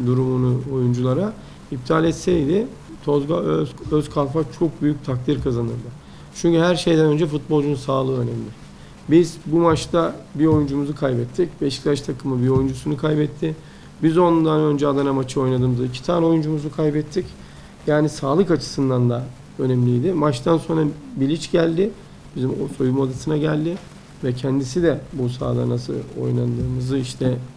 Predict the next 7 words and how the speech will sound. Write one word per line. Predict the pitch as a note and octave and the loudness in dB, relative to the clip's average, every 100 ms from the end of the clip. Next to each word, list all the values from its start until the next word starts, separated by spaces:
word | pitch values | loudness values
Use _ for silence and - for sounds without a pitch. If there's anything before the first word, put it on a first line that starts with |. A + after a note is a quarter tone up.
| - - C3+ | -16 -8 -4
Allah'a | B2+ B2+ | -2 -2
şükür | B2+ C3+ A#2+ | -4 -4 -4
ki | - B2+ | -4 -6
sakatla | B2+ C3 C3 B2 C3 | -6 -6 -6 -4 -2
bitirdik | A#2 - B2+ A#2 B2 | -4 -4 -6 -6 -6
dedi. | C3 A3 - - - - - - - - G#3+ | -6 -6 -10 -18 -20 -20 -20 -20 -20 -4 4
Yani | G#3 G3+ A#3+ - | 6 6 6 2